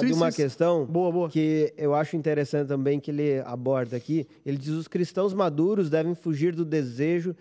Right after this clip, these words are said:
Speaker 1: de equiparar-se a outros social e financeiramente." Isso aqui é interessante porque tem gente que chega e diz assim: "Ah, o outro lá com vinte e três anos já casou,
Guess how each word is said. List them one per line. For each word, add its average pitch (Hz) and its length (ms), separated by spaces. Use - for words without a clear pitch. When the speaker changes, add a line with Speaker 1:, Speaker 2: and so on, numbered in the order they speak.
Speaker 1:
de 156 80
equiparar-se 156 920
a 175 80
outros 165 640
social 196 800
e 233 60
financeiramente." 196 920
Isso 247 360
aqui 196 280
é 208 60
interessante 202 560
porque 196 120
tem 175 180
gente 185 140
que 185 60
chega 190 180
e 190 40
diz 170 100
assim: 185 180
"Ah, 247 260
o 220 60
outro 226 400
lá 214 140
com 214 180
vinte 196 320
e 208 60
três 175 440
anos 185 460
já 185 220
casou, 196 760